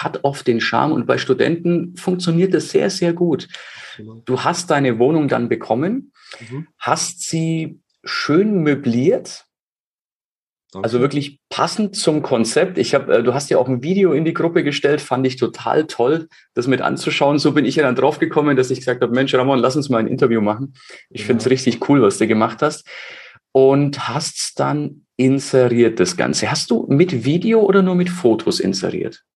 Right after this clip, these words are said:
Speaker 2: Ähm, also ich hab's so gemacht, äh, mit Fotos inseriert. Wenn dann Anfragen gekommen sind, hab ich gefragt, ob sie gerne mal eine virtuelle Tour möchten und
Speaker 1: Mhm.
Speaker 2: hab dann das Video geschickt und das kam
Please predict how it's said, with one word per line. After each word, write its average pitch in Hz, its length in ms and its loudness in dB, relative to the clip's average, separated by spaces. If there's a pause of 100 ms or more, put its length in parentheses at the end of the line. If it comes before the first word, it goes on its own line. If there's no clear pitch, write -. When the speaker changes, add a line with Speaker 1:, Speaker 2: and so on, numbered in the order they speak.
(400)
Speaker 2:
Ähm, 139 520 0 (260)
also 127 160 -2
ich 147 100 -2
hab's - 180 -2
so 143 160 4
gemacht, 131 520 2 (120)
äh, 107 380 0
mit 107 340 -6
Fotos 135 540 -2
inseriert. 127 640 0 (480)
Wenn 131 220 2
dann 131 180 2
Anfragen 131 560 2
gekommen 131 420 -2
sind, 127 540 -2
hab 120 220 -6
ich - 120 -10
gefragt, 117 480 0
ob - 100 -12
sie - 140 -8
gerne 113 280 2
mal 107 220 0
eine 110 200 -2
virtuelle 120 500 2
Tour 160 300 -4
möchten 147 560 -4 (280)
und 127 240 -2
Speaker 1:
Mhm. 117 60 -6
Speaker 2:
hab - 120 -2
dann 117 120 -2
das 110 220 -6
Video 113 280 4
geschickt 120 440 0
und 117 140 -2
das - 160 -14
kam 110 360 -4